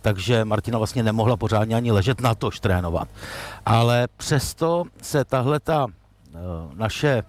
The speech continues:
řekl bych, asi, asi nejslavnější rychlobruslařka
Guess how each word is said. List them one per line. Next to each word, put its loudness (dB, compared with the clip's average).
řekl -6
bych, -4
asi, -2
asi 0
nejslavnější 0
rychlobruslařka 0